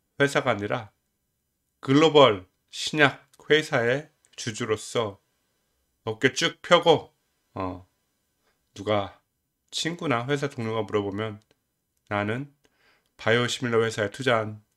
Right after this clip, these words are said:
투자자가 아니고 글로벌 항체 신약을 만든, 그것도 유럽에서 처음으로 승인받은 회사에 투자한 주주라고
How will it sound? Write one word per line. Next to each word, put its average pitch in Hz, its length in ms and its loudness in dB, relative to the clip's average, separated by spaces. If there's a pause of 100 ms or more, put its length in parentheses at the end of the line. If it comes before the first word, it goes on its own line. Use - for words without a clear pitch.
(340)
투자자가 135 420 -2
아니고 107 480 -4 (840)
글로벌 131 560 4 (200)
항체 156 440 -4
신약을 151 440 -2
만든, 104 560 -2 (360)
그것도 - 640 -6 (640)
유럽에서 139 800 4 (380)
처음으로 170 800 0
승인받은 123 760 -6
회사에 127 500 -2
투자한 127 420 0
주주라고 113 640 -6